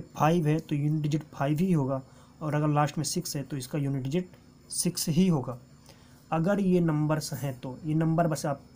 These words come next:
याद कर लेंगे, आप देखते ही बता सकते हैं उसका यूनिट डिजिट क्या है।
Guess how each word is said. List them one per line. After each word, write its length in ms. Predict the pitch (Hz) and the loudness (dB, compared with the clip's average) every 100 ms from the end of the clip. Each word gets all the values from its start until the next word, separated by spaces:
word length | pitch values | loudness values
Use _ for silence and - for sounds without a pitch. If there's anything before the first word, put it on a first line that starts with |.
| - | -8
याद 240 | 156 143 - | -4 -4 -4
कर 140 | 165 | -2
लेंगे, 340 | 156 160 220 226 - - - - - - | 0 0 -2 -6 -16 -20 -20 -20 -10 -2
आप 120 | 160 | -2
देखते 420 | 143 156 - - | 0 -2 -2 0
ही 60 | 220 | 4
बता 180 | 175 160 | 4 4
सकते 280 | 156 - 160 | 0 -4 -2
हैं 80 | 170 | 0
उसका 240 | 156 165 | -2 0
यूनिट 220 | 147 143 | 0 0
डिजिट 220 | 139 190 - - - - - - - | 0 -2 -4 -18 -20 -20 -20 -16 -2
क्या 120 | 147 | 0
है। 100 | 120 | 0